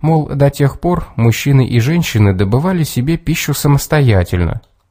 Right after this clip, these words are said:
Первые, должно быть, ели мясо гораздо больше, чем вторые, а института брака не существовало, как не было и модели дележа пищи между членами рода,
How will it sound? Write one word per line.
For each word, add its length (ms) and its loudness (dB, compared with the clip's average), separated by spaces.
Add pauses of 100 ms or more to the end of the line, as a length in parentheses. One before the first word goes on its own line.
(160)
Первые, 440 2
должно 380 2
быть, 200 -6
ели 260 2
мясо 540 2
гораздо 500 2
больше, 400 0
чем 220 0
вторые, 640 0 (320)
а 100 0
института 560 0
брака 380 0
не 160 4
существовало, 960 0 (480)
как 220 0
не 180 4
было 180 2
и 160 0
модели 540 2
дележа 540 0
пищи 400 -2
между 440 2
членами 520 2
рода, 480 0